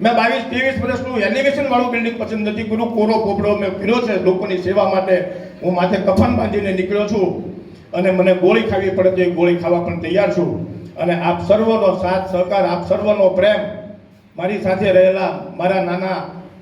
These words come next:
જે કંઈ પણ મારો, મારી સાથે જોડાયેલા છે, મેં કોઈને કોઈ, કોઈને કોઈ રીતે કંઈ ને કંઈનું કંઈ મેં સારું કર્યું હોય. બે હજાર સાત પછી હું ઇન્ડિયામાં આવ્યો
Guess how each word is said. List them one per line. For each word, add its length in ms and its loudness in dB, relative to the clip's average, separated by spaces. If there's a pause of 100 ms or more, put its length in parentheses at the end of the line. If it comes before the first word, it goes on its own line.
જે 120 0
કંઈ 200 0
પણ 100 0
મારો, 260 4
મારી 260 -2
સાથે 220 -2
જોડાયેલા 440 2
છે, 80 -2
મેં 200 -4
કોઈને 300 2
કોઈ, 260 -2
કોઈને 280 4
કોઈ 160 -2
રીતે 220 -2
કંઈ 300 -4
ને 80 -6
કંઈનું 340 0
કંઈ 360 0 (220)
મેં 100 2
સારું 320 2
કર્યું 320 4
હોય. 100 2 (800)
બે 140 2
હજાર 360 2
સાત 320 -2
પછી 180 -2
હું 200 -2
ઇન્ડિયામાં 420 0
આવ્યો 520 0